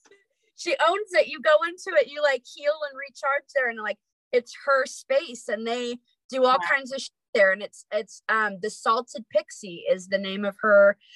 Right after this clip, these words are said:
Speaker 1: thing. She also just opened up a, 'cause she's, um, she's also a hairdresser. So she just opened up an entire,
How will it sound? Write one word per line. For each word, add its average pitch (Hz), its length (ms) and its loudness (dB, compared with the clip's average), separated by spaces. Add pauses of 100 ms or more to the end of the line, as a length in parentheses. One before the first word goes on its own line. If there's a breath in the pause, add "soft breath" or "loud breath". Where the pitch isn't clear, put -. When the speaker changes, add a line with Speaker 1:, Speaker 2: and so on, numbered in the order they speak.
(240 loud breath)
Speaker 1:
thing. 262 240 4
She 254 160 -4
also 240 340 0
just 254 300 -12
opened 233 380 4
up 214 180 0 (100)
a, 202 180 2
'cause 214 120 -12
she's, 226 340 -12
um, 175 380 -4 (760)
she's - 120 -4
also 262 280 2
a 226 100 0
hairdresser. 226 680 0
So 202 200 -6
she 254 200 -8
just 269 280 -4
opened 240 320 4
up 233 160 -2
an 226 120 -2
entire, 226 920 2